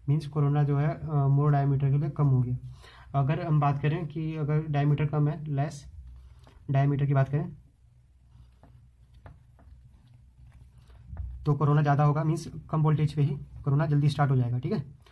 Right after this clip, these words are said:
और अगर हम बात करें कि भाई surface के बारे में, surface से related, surface से,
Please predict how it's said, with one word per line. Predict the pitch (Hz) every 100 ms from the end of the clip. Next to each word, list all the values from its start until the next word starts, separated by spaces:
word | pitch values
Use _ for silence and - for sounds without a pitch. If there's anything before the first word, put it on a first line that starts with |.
| - - -
और | 151 156
अगर | 156
हम | 160
बात | 147 147
करें | - 147 156
कि | 160
भाई | 151
surface | 139 139 151 151
के | 147
बारे | 135 139
में, | - - - _
surface | - 131 147 147
से |
related, | 139 135 156 - - - - - - - - - _ _ _ _ _ _ _ - - - - _ - - - - _ - - _ _ - - - - - - - - - - - 143
surface | 135 151 151
से, | 165